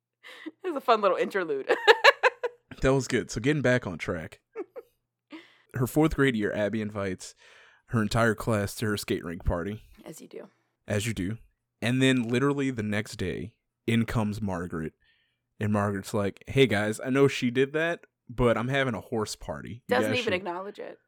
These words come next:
Speaker 2: <laughs> Yeah, doesn't even acknowledge it, but she's like, "Hey,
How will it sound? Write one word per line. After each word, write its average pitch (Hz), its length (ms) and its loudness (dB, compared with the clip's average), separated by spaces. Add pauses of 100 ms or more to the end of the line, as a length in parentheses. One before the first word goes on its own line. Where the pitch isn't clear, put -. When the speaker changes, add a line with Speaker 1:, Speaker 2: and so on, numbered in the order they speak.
(500)
Speaker 2:
<laughs> 208 960 4 (160)
Yeah, 131 200 4
doesn't 143 280 2
even 147 140 0
acknowledge 104 340 -2
it, 104 140 -10
but 110 100 -10
she's 117 160 -8
like, 107 140 -4
"Hey, 98 200 -6